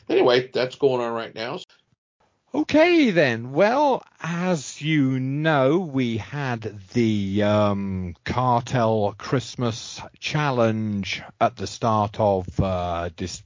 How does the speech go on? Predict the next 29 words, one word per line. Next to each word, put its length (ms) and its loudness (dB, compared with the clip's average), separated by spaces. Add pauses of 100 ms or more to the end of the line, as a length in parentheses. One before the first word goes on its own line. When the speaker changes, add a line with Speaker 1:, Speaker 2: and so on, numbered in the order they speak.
Speaker 2:
result 320 -4
finish 540 -4 (100)
and 320 -4
results 420 -6
at 60 -8
the 80 -16
start 400 -4
of 160 -6
December, 640 -2
and 420 -6
it 200 -4
was 340 -4 (420)
a 220 4 (600)
resounding, 880 0 (520)
perfectly 540 2
fair 380 0
to 180 -6
say 200 0
it 60 -6
was 180 -8
a 40 -6
resounding 480 0
victory 500 0
for 440 0
our 300 -2 (320)
special 720 -2 (160)
guest 720 -2 (120)
tonight, 600 -4 (200)
uh, 240 2